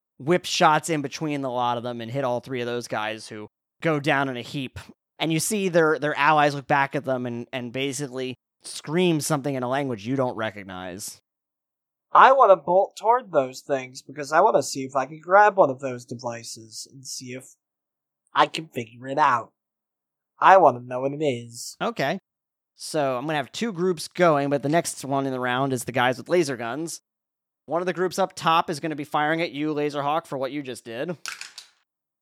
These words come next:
Speaker 2: That's fair.
Speaker 1: What is your, uh, dodge plus ten?
Speaker 2: Dodge plus ten's a sixteen.
Speaker 1: Sixteen, that's going to hit, and you're gonna wanna roll a toughness check.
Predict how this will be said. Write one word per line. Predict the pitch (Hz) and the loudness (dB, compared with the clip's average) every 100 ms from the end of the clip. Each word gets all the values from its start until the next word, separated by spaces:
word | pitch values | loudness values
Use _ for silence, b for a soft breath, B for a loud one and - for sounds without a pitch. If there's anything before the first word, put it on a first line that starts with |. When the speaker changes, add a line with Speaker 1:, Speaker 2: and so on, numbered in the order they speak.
| _ | _
Speaker 2:
That's | - 208 - | 0 0 0
fair. | 139 131 135 - _ _ | -2 -2 -4 -12 _ _
Speaker 1:
What | 147 160 | -6 -4
is | 160 143 | -4 -4
your, | 165 156 | -2 0
uh, | 151 147 147 | 0 0 -2
dodge | 135 151 151 - | -2 -2 -2 -2
plus | 165 | -8
ten? | - 180 190 196 _ _ _ _ _ | -4 -4 -4 -10 _ _ _ _ _
Speaker 2:
Dodge | - 156 156 | 4 4 4
plus | - 156 - | 4 4 4
ten's | 156 147 143 | 2 2 -2
a | |
sixteen. | 131 - 131 - 135 120 117 - _ | -8 -8 -8 -10 -14 -12 -14 -18 _
Speaker 1:
Sixteen, | - 160 - 170 175 190 | -12 -12 -10 -6 -6 -2
that's | 156 147 - | -2 -2 -4
going | - 156 156 151 | -6 -6 -4 -8
to | 147 - 151 151 151 | -10 -10 -6 -4 -4
hit, | 151 131 190 226 _ _ - | -6 -4 -2 -2 _ _ -12
and | 131 127 | -10 -8
you're | 123 | -10
gonna | 131 127 | -8 -8
wanna | 127 123 | -6 -6
roll | 123 | -4
a | 135 | -4
toughness | 135 107 107 | -6 -12 -14
check. | - 98 90 - | -14 -16 -16 -20